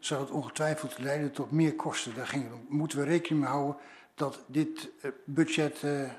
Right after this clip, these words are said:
erg omhoog gaat? En ten tweede, eh, het verbaasde mij dat er zo weinig, eh, eh, eh,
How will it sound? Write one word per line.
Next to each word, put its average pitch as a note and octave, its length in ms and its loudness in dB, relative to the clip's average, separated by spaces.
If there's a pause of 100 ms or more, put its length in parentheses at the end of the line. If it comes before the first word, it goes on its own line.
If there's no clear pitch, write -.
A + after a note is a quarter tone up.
(640)
erg C#3+ 260 0
omhoog D3 360 4
gaat? - 320 2 (880)
En D3 160 0
ten C3+ 120 -2
tweede, E3 460 6
eh, D3 120 -4 (120)
het C#3+ 100 -14
verbaasde D3+ 500 0
mij D3+ 200 4
dat C#3 200 0
er C#3+ 80 -2
zo D3+ 200 2
weinig, C#3+ 400 0 (100)
eh, C#3 160 -6
eh, C3+ 240 -2
eh, C3+ 60 -6